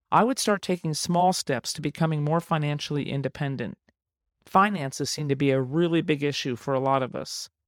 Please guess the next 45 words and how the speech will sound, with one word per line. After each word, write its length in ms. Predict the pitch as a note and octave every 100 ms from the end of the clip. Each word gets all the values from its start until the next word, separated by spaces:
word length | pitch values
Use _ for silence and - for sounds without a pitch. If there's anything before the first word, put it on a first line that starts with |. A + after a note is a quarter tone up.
| _ _ _ -
Bank 280 | E3 G3+ A3+
accounts 480 | - A3 A3 A3
with 120 | G3 -
only 260 | D#3+ D#3+ D3
your 300 | C#3 E3 F#3+
name 420 | D#3+ D3+ F3 F#3+
at 140 | D#3
a 80 | C#3+
separate 440 | - - E3+ F3 -
institution 840 | E3 D#3+ - - E3 E3+ A3 G#3+
from 200 | G#3 D3 -
any 260 | D#3 F3 F#3
joint 320 | E3 E3+ F#3
accounts 580 | - G3+ G#3 G#3+ - - _ _ _ _ _ -
that 100 | -
you 140 | C#3+
might 260 | D3+ F3+ F3+
have 240 | F3+ E3+
together, 580 | - C#3+ D3+ E3 G3 G3 _ _ _ _ _ _ _ -
and 140 | C#3+ -
ask 320 | D#3+ D#3+ -
me 120 | D#3
how 200 | D#3 D3
I 140 | C#3+
know." 440 | C#3 C#3 C3 G#2+ - _ _ _ _ _ _ _ _ _ _ _ _ _ _ _ _ _ _
Do 80 | E3
you 160 | F#3 B3
need 240 | A3 G#3+
to 80 | -
go 120 | -
back 240 | D#3+ D#3+ -
to 80 | C#3
school, 500 | - E3+ G3 A3+ A3+
maybe, 420 | A3+ A#3 A3+ A3+
for 220 | - D3
a 60 | C#3+
degree 540 | C#3+ E3 F3+ F#3+ G3
or 160 | D#3+ B2+
additional 460 | B2 D#3+ - -
training 520 | - F3+ F#3+ G3+ G3+
to 120 | F#3+ D#3
achieve 320 | - F3+ D#3+
a 60 |
better 260 | D#3 D#3 C#3+
income? 600 | D3 F3+ - A3 A3+